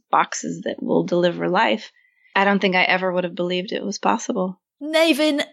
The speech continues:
Speaker 2: thank you so much. It has been such a joy to be able to explore the amazing journey that you've been on and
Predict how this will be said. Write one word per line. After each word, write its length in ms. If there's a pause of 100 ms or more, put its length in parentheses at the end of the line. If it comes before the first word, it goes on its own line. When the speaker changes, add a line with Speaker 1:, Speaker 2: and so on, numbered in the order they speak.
(160)
Speaker 2:
thank 520
you 180
so 580
much. 640 (300)
It 220
has 340
been 500 (160)
such 340
a 60
joy 540
to 180
be 120
able 260
to 520 (520)
explore 960 (260)
the 140
amazing 680
journey 380
that 180
you've 240
been 180
on 400
and 300